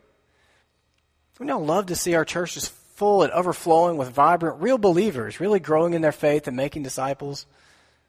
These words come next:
Wouldn't you love the baptistry to just be full every Sunday because we're baptizing so many people?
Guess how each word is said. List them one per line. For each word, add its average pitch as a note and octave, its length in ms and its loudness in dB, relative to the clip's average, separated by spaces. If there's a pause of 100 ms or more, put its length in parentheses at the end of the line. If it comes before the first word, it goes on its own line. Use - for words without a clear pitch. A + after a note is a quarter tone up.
(560)
Wouldn't F#3+ 260 -4
you F#3 100 -2
love E3 380 4
the D3+ 100 -2
baptistry D3+ 560 0
to C#3+ 180 0
just C#3+ 240 -12
be F#3+ 100 -4
full F#3 240 -4
every D#3+ 220 -2
Sunday E3 340 -2
because D3+ 320 -4
we're C#3+ 120 -8
baptizing D3 560 -4
so D3+ 140 -10
many C#3+ 160 -8
people? C#3+ 360 -12